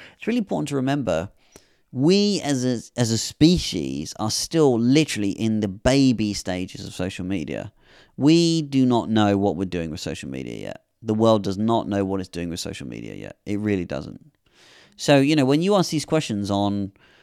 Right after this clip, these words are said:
should it be this or should it be that, like, I would, you know, take that as a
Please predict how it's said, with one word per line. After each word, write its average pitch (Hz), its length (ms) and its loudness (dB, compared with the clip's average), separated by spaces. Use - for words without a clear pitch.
should - 240 4
it 101 80 2
be 107 100 0
this 113 200 -2
or 95 60 -8
should 107 160 -4
it 85 60 -4
be 65 100 -6
that, 90 360 -4
like, 101 260 -2
I 123 100 2
would, 131 220 2
you 131 140 -2
know, 107 100 -2
take - 320 -4
that 151 160 -4
as 131 140 -4
a 82 260 -4